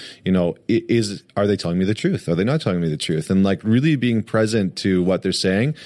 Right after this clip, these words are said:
and having empathy, being empathetic to some of the things that maybe they're going through and not making it about me and really just being present to that. So that, that's one that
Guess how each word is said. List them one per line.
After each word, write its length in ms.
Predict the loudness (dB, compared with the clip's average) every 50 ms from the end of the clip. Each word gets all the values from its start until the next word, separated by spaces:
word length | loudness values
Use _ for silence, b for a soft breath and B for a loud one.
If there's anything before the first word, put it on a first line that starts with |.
| B B B B
and 260 | 0 0 2 2 0
having 340 | -2 -4 -4 -2 -2 -2 -2
empathy, 480 | -2 -4 -4 -6 -6 -6 -10 -10 -10 -14 b b b _
being 400 | 0 0 2 2 2 2 0 0 0 -2
empathetic 500 | -2 -2 -2 -2 -2 0 0 0 0 -2 -2
to 100 | -6 -6
some 140 | -4 0 0
of 40 | 0
the 80 | 0
things 260 | 0 0 0 0 0 0
that 120 | 0 0
maybe 220 | 2 2 2 2
they're 240 | 0 2 2 0 0
going 280 | 0 0 0 0 0 -2
through 300 | -4 -6 -4 -4 -4 -4 B B B B B B B
and 160 | 0 0 2
not 160 | 2 2 0
making 280 | 0 0 -2 -2 -2 -2
it 80 | -2
about 240 | 0 0 -2 -2 -2
me 200 | -4 -6 -4 -4
and 320 | -2 0 2 2 2 2
really 220 | 2 2 2 0 0
just 240 | 0 -2 -4 -2 -2
being 160 | -2 -2 -2
present 320 | -2 -4 -4 -4 -4 -6 -8
to 120 | -8 -8
that. 240 | -8 -6 -8 -8 -10 B B B B B B
So 180 | B -4 -2 0
that, 460 | 0 0 0 0 -4 -8 -14 -10 -4
that's 320 | -2 0 0 0 -2 -2
one 500 | -2 0 0 2 2 2 2 2 0 0 -4 -6
that 400 | -2 0 0 0 0 -2 -4